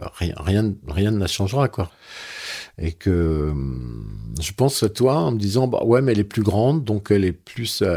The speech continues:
euh, en capacité de s'adapter à une situation.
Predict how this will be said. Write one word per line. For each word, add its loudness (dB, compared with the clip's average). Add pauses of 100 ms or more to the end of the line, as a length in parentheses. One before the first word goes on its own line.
(100)
euh, -4 (460)
en -4
capacité 0
de -2
s'adapter 2 (880)
à 0
une 2
situation. 0